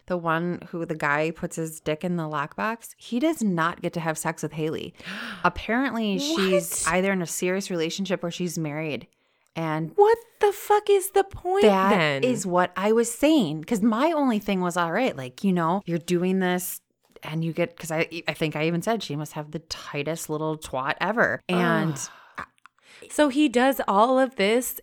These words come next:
Speaker 2: and he doesn't even get to fuck her?
Speaker 1: Nope.
Speaker 2: Wow.
Speaker 1: Yeah, I, no thanks.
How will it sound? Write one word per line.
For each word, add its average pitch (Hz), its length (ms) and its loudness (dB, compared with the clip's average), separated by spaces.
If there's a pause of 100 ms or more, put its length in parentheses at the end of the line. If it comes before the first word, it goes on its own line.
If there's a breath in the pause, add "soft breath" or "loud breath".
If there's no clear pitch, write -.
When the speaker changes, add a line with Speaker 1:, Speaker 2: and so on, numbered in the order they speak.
Speaker 2:
and 202 160 0
he 208 160 -2
doesn't 180 340 2
even 208 280 0
get 185 200 -2
to 160 140 -4
fuck 160 380 -2
her? 302 360 2
Speaker 1:
Nope. 156 460 -6 (160)
Speaker 2:
Wow. 131 1120 0
Speaker 1:
Yeah, 160 240 0
I, 175 760 0 (120)
no 180 200 0
thanks. 160 680 -6